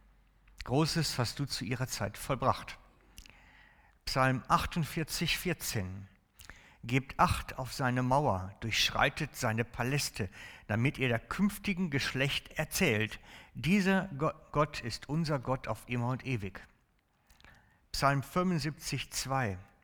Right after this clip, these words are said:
„Wir danken dir, Gott, wir danken dir, du bist uns nahe, dein Name ist unter uns bekannt. Von deinen Wundern, die du vollbringst,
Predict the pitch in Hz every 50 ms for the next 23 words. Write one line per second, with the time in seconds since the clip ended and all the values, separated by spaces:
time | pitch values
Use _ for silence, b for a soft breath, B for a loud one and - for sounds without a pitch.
0 | _ _ _ - - _ - - 120 110 123 143 156 180 160 - 160 151 139 131
1 | 123 120 135 139 143 - - - - 113 107 123 123 143 151 - - 143 123 -
2 | 131 131 127 123 B B B B B B B B 123 113 107 175 170 - - -
3 | - 135 123 - - - 107 107 113 123 131 139 139 143 - B B B B B
4 | - 110 123 123 139 147 135 120 117 117 123 127 139 143 139 110 69 - 107 104
5 | - - - - 127 127 143 147 - - 143 - 123 127 135 135 - - - 143
6 | 120 - - 139 117 107 98 - - - 120 113 104 127 123 143 156 165 165 165
7 | 143 110 127 135 143 147 139 139 135 127 107 113 110 104 120 147 160 - - 160
8 | 151 127 123 123 123 135 135 - -